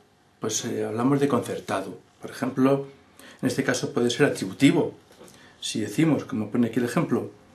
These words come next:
eh, "fabulas narrans poeta ludum intravit", es el poeta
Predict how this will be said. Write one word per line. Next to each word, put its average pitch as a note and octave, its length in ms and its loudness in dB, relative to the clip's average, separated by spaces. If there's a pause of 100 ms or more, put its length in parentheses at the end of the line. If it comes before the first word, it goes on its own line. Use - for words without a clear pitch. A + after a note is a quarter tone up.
(280)
eh, A2 480 0
"fabulas D#3 720 2
narrans D3+ 460 4
poeta D3 500 4
ludum C#3+ 320 8
intravit", F#3 580 4 (400)
es C3+ 460 4
el A#2+ 240 4
poeta F#3+ 1000 4